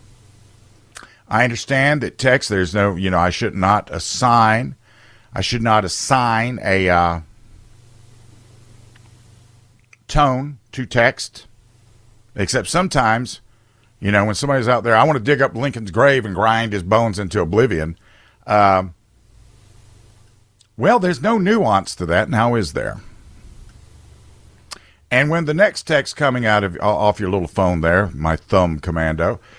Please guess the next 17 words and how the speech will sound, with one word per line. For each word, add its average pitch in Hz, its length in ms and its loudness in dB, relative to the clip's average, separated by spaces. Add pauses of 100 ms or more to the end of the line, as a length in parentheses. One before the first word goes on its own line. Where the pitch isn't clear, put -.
(220)
uh, 107 220 2
when, 117 260 -4
when 117 140 -6
you 113 60 -8
pop 135 260 -2
that 107 160 -2
next 131 240 -4
one 95 160 -2
in 87 120 0
there 92 180 2
where 92 120 0
you're 90 160 -2
going 98 200 -6
to 82 80 -12
catch - 480 -4
me, 160 200 -10 (1500)
<laughs> - 220 0